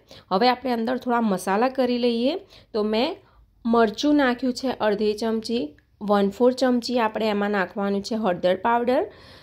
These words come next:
ધાણા જીરું પાવડર પણ નાખ્યો છે મેં વન ફોર ચમચી અને એક પિંચ જેટલો ગરમ મસાલો નાખ્યો છે અને પિંચ આપણે હિંગ નાખીશું અને સ્વાદ પ્રમાણે મીઠું નાખી દેવાનું છે.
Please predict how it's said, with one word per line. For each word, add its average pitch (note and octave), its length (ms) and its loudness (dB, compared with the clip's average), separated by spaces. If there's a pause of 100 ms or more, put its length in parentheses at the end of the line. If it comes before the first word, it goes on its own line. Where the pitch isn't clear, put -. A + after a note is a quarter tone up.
(160)
ધાણા G3+ 340 4
જીરું B3+ 260 0
પાવડર B3+ 380 2
પણ C4 180 -2
નાખ્યો B3 400 -2
છે A#3+ 180 -4
મેં B3 200 -2 (100)
વન F#3 200 0
ફોર A#3 240 -2
ચમચી C4+ 520 0 (420)
અને A3 220 2 (180)
એક A#3+ 80 -4 (120)
પિંચ F4 400 2
જેટલો G#3+ 340 0 (140)
ગરમ G3+ 280 2
મસાલો F#3+ 460 0
નાખ્યો B3+ 420 0
છે A#3+ 140 -4
અને A3 220 0
પિંચ C#4 400 2 (260)
આપણે G3 280 -2
હિંગ G3+ 340 2
નાખીશું F3+ 600 -2 (400)
અને G3+ 240 0
સ્વાદ C4 360 4 (100)
પ્રમાણે G#3+ 420 0
મીઠું B3+ 440 0
નાખી F#3+ 340 0
દેવાનું E3+ 460 -2
છે. - 200 -6